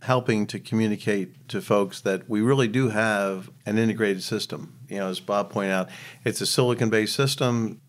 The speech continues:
Silicone is inorganic, so it's not affected by the sun. So it stays pliable, it stays the same thickness, it performs extremely well.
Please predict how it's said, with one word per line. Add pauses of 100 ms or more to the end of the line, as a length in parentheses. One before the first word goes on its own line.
Silicone
is
inorganic,
so
it's
not
affected
by
the
sun. (440)
So
it
stays
pliable,
it
stays
the
same
thickness,
it
performs
extremely
well.